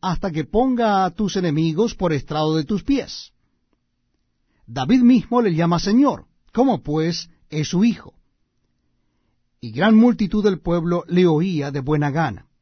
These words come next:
Y les decían su doctrina: "Guardaos de los escribas, que gustan de andar con largas ropas,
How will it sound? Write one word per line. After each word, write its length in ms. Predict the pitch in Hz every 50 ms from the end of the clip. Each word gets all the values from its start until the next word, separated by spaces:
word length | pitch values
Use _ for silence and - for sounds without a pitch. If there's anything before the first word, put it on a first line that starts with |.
| _ _ _ _ _ _ _ _ _ _ _ _ _ _ _ _ _ _ _ _ _ _ _ _ _ _ _ _ _
Y 120 | - 208
les 140 | 208 208 175
decían 380 | 160 185 170 - 269 262 247 196
su 120 | - 196
doctrina: 540 | 170 165 143 123 - 139 127 113 98 87 _ _ _ _ _ _ _ _ _ _ _ _ _ _ _ _ _
"Guardaos 800 | - 117 127 190 214 185 175 170 240 269 277 269 254 247 - - - -
de 160 | 156 185 190
los 220 | 190 185 - -
escribas, 920 | 160 - - - 170 180 165 135 107 - - - - - - - - _ _ _ _ _ _ _ _ _ _ _
que 120 | - 190 175
gustan 560 | 160 208 262 254 - - - 262 254 240 208
de 100 | 208 208
andar 560 | 196 180 165 147 170 175 185 190 202 208 180
con 320 | - - 170 151 143 135
largas 400 | 135 147 170 185 196 190 220 202
ropas, 840 | - - 160 170 170 156 170 - 185 202 202 - - - - - -